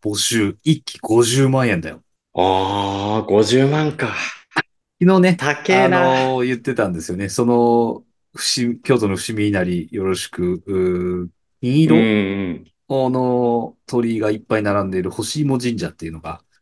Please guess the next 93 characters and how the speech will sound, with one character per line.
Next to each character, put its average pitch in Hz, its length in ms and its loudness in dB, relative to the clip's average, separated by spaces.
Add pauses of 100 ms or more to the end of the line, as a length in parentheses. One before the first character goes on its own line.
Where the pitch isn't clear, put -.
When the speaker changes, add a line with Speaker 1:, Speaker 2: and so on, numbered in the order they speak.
(140)
Speaker 1:
味 107 240 2
軽 107 180 4
和 92 120 4
駅 90 260 -2
の 80 140 -12
近 - 200 -8
く、 82 80 -14
す - 120 -6
ぐ 92 80 -6
近 - 200 -12
く 78 120 -16
に 78 60 -14
あ 80 60 -16
っ - 60 -20 (100)
た - 100 -20
ん - 120 -20
で - 60 -20
す - 120 -18
け - 100 -16
れ 82 60 -20
ど 80 120 -18
も、 82 100 -18
そ - 160 -12
こ 104 280 2
を、 - 120 -8 (140)
ま 107 80 -2
あ、 - 40 -14
観 110 200 -2
光 123 220 -2
か 135 100 0
な？ 156 180 0 (320)
し - 120 -10
た 98 120 -2
時 90 260 -4
に、 80 240 -8 (320)
こ - 140 -4
の 127 120 4
鳥 135 240 6
居、 - 20 6
Speaker 2:
う 90 100 4
ん。 - 180 -12 (300)
Speaker 1:
<laughs> - 500 -10
今 143 120 6
日 - 20 8
は 110 240 6
走 107 160 0
ら 127 80 4
な 123 60 2
い - 20 0
で 107 60 -2
ビ 110 120 0
ー 104 60 4
ル 92 60 -4
で 98 80 -2
一 110 60 -6
個 107 100 -6
出 110 100 2
し - 80 -6
た 107 60 0
ら 92 60 0
い - 20 -2
い - 20 -2
ん - 20 -4
じ 87 60 -4
ゃ 85 40 -6
ね 82 60 -6
え 82 40 -8
か 80 100 -10
み 80 100 -14
た 80 80 -12
い 78 40 -14
な 78 80 -16
こ - 100 -20
と、 - 80 -20 (320)
Speaker 2:
言 92 140 0
っ - 20 -4
て 90 120 0
た 85 40 -2
ね。 - 20 4
Speaker 1:
坂 87 100 4
場 80 140 4
さ - 60 -4
ん - 20 -8
が 80 260 -10
言 90 100 -6
っ - 20 -10
て - 100 -8
ま 87 120 -4
し - 60 -8
た 82 100 -6
け 80 80 -8
ど 78 120 -12
も。 80 60 -16